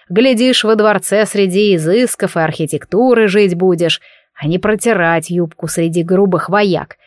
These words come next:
которые только и способны под эту самую юбку забраться". "Король же старый!" возмутилась я.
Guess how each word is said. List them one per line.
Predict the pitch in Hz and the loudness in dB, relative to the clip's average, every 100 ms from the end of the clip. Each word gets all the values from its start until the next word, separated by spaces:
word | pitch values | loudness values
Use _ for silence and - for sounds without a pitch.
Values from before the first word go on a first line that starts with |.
| _ _ | _ _
которые | - 254 254 220 | -4 0 2 2
только | 226 208 202 | 0 0 -2
и | |
способны | 185 240 208 - 160 165 160 165 | 0 0 -2 -2 -2 -2 -2 -4
под | 165 165 | -2 -2
эту | 160 | -4
самую | 156 202 196 185 175 | -2 0 0 0 0
юбку | 277 - - - - _ | -2 -2 -6 -10 -10 _
забраться". | - 226 226 123 - - - _ _ _ _ _ _ _ _ | -4 -2 -2 -4 -10 -10 -12 _ _ _ _ _ _ _ _
"Король | - 277 359 254 | -4 2 2 2
же | 196 | 0
старый!" | - - 349 269 170 160 _ _ | -2 0 2 2 0 -4 _ _
возмутилась | 185 175 185 180 170 160 - | -4 -2 -2 -2 -4 -4 -4
я. | 143 | -6